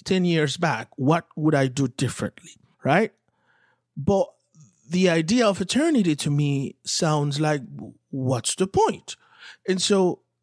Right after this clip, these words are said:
I feel like this show exposes the flaws in that idea, not necessarily because it has that agenda per se, but this is kinda where I was, where I,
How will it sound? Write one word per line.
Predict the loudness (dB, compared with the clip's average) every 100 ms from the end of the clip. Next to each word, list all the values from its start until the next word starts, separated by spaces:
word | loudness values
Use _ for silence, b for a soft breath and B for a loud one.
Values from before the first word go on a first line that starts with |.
| _
I | 0 0
feel | 0 -2 0
like | 2 2 0 -2
this | -4
show | -2 0 0 0 -2 -6 _ _ _ _
exposes | -4 -2 -6 -4 2 2 2 0 -2 -2 -2
the | -4
flaws | -4 0 2 2 0 -6 -8 -8 b b b b _ _
in | 0 0 2
that | 0 0
idea, | 0 0 0 0 -2 -10 _ _ _
not | 0 2 2 0
necessarily | -2 -2 0 0
because | 0 0 0
it | 0
has | 2 0 0 -2
that | -4 -2
agenda | -4 0 -2 0 -2 -4
per | -4 -6
se, | -4 -2 -2 -2 -10 B B B B B B _
but | 0 0 -6 _
this | -2 0
is | 0 0 -6 -10
kinda | -2 0 2
where | 4 4 2 2
I |
was, | 0 0 -4 -8 -14 _ _
where | 0 2 4 2
I, | 2 0